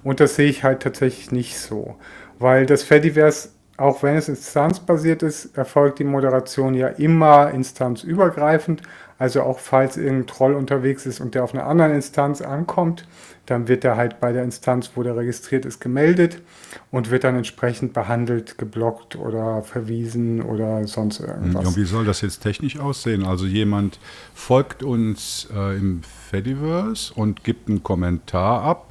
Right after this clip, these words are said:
Speaker 2: auf einen dort
Speaker 1: Mhm.
Speaker 2: publizierten Artikel und soll es dann trotzdem aber noch eine Freigabe geben, bevor er dann unter dem Artikel als Kommentar erscheint?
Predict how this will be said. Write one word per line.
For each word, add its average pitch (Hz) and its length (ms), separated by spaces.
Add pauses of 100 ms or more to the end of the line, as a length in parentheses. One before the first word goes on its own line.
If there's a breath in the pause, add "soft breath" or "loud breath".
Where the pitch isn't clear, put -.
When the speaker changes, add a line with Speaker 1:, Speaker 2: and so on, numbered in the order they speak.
(120)
Speaker 2:
auf 101 300
einen 95 180
dort 139 220
Speaker 1:
Mhm. 208 80
Speaker 2:
publizierten - 720
Artikel 165 640 (500 loud breath)
und 95 200
soll 104 340
es - 180
dann 107 340
trotzdem 110 460
aber 98 220
noch 92 240
eine 92 80
Freigabe 113 880
geben, 139 560
bevor 110 420
er 101 80
dann 98 260
unter 131 360
dem 104 260
Artikel 107 480
als 98 220
Kommentar 92 500
erscheint? 120 560